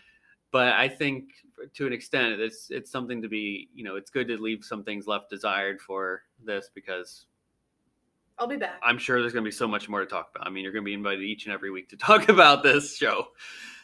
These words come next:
Speaker 1: There are two things I wanna talk about. I mean, we could always talk to the Hills Run Red about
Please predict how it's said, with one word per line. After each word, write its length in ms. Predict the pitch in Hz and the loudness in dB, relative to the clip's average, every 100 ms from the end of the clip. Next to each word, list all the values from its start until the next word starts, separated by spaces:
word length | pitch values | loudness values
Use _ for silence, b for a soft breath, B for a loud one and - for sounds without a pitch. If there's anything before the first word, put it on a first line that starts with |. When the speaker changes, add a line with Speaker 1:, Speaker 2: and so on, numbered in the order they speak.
| B _ _ - | B _ _ 2
Speaker 1:
There 80 | 147 | 2
are 20 | |
two 180 | 147 202 | 4 2
things 220 | 196 156 | 4 2
I 20 | |
wanna 140 | 143 117 | 0 0
talk 160 | 120 | -2
about. 140 | 101 101 | -2 0
I 40 | |
mean, 140 | 135 | 0
we 120 | 131 131 | -2 -2
could 120 | 135 | 0
always 360 | 131 135 127 - - - _ - | 2 0 -2 -10 -20 -20 _ -8
talk 220 | 135 120 | -6 -6
to 40 | 120 | -6
the 60 | |
Hills 300 | 117 113 107 | -4 -4 -4
Run 120 | 107 | -8
Red 200 | 107 104 | -4 -4
about 320 | 104 98 90 | -2 -4 -4